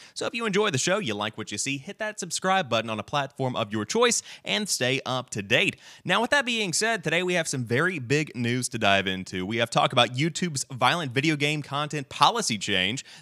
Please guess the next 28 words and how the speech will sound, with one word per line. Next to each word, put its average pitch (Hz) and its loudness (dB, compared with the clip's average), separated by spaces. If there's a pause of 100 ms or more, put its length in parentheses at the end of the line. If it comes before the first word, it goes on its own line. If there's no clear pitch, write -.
then 123 0
Riot 127 6
settling 151 0
a 117 2
lawsuit 120 2
that 123 0
was 107 -2
filed 123 4
late 110 -2
last 104 0
year 135 2
with 135 -2
a 107 0
ten 226 -10
million 220 -8
dollar 175 0
fund 151 -2 (300)
that 143 -6
is 135 -2
going 139 0
to 131 -6
pay 143 -4
every 147 -2
female 151 -2
employee 131 -4
since 123 -6
twenty 104 -6
fourteen. 110 -2